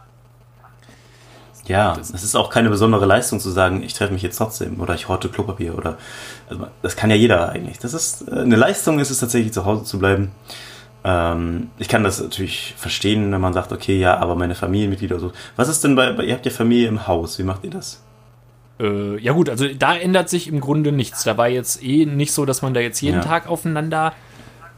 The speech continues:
Speaker 2: äh, hockt. Aber
Speaker 1: Ja,
Speaker 2: ich sag mal,
Speaker 1: ja.
Speaker 2: wenn, wenn dann, es, es wird dann doch mal an der Tür geklopft und es wird sich dann unterhalten. Man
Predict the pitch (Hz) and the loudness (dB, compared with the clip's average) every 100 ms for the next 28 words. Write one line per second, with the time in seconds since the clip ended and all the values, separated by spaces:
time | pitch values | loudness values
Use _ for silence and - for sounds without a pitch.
0 | - 131 131 135 - 196 - - - - | -2 0 2 0 0 -2 -2 -8 -12 -20
1 | - - - - - - - - - - | -20 -20 -20 -20 -20 -20 -20 -20 -20 -20
2 | - - 117 120 98 90 113 120 117 113 | -20 -4 2 4 4 4 2 2 2 0
3 | - - - - - - - 110 123 117 | -14 -20 -20 -20 -20 -18 -10 -8 -8 -6
4 | 113 113 110 - - _ - 120 117 117 | -6 -6 -10 -14 -20 _ -4 0 2 0
5 | 123 - - 110 - _ - - _ - | -4 -16 -10 -10 -10 _ -20 -20 _ -10
6 | - - 131 139 131 135 156 143 147 156 | -10 -2 0 2 2 2 4 4 2 2
7 | 147 147 147 143 - - 131 - 127 123 | 2 2 4 2 2 -4 -4 -4 -4 -2
8 | 120 123 120 120 120 123 135 113 107 95 | -2 0 -2 -2 -2 -2 0 -2 -4 -8
9 | 95 104 | -6 -8